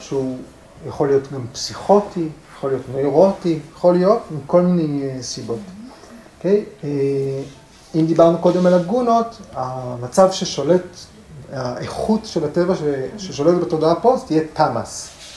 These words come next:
אוקיי? הכבדות. אוקיי? יש פילוסוף מהמאה השמונה עשרה שנקרא גולה בראו, והוא תיאר את המצב הזה מודע, כשהתודעה קרויה, הוא אומר ככה, "אדם כזה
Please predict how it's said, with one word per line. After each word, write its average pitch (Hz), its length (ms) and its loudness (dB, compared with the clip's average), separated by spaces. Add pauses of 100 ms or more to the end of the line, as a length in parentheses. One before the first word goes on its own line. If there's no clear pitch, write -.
(200)
אוקיי? 180 180 -2
הכבדות. - 760 -2 (1040)
אוקיי? 190 140 0
יש 180 340 6
פילוסוף 175 640 4
מהמאה 160 380 4
השמונה 135 400 -2
עשרה 226 340 2
שנקרא 147 360 -4
גולה 135 300 0
בראו, 139 380 6 (560)
והוא 160 180 0
תיאר 180 360 6
את 208 180 -2
המצב 151 680 2
הזה 147 260 2 (100)
מודע, 160 340 2 (260)
כשהתודעה 147 460 2
קרויה, 196 280 6
הוא 175 100 8
אומר 147 260 -2
ככה, - 220 -8 (500)
"אדם 175 400 6
כזה 135 460 0